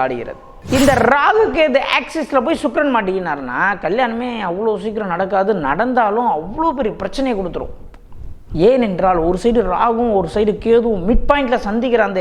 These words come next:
இடத்துடைய தன்மை எப்படி இருக்குன்னா, வெகு ஃபோர்ஸ் ரொம்ப ஜாஸ்தியா இருக்கும். நேருக்கு நேர் இரு வாகனங்கள் மோதிக்கொண்டா எப்படி, அந்த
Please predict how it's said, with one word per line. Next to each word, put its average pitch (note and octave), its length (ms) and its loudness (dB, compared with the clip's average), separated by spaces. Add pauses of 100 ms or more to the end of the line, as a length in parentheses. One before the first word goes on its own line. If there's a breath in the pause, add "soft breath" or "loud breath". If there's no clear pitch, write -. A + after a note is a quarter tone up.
இடத்துடைய G#3 600 0 (720 loud breath)
தன்மை C4+ 300 4 (120)
எப்படி G#3+ 260 -2
இருக்குன்னா, G3 280 -4 (320)
வெகு C4 320 4 (380)
ஃபோர்ஸ் D4+ 400 0 (100)
ரொம்ப A3 160 2 (120)
ஜாஸ்தியா F3 380 -4
இருக்கும். - 220 -16 (1900)
நேருக்கு B3 480 2
நேர் A#3 240 4
இரு F3 120 0 (100)
வாகனங்கள் G3+ 520 -2
மோதிக்கொண்டா F3+ 520 -2
எப்படி, B2+ 200 -8 (720)
அந்த A2 140 -8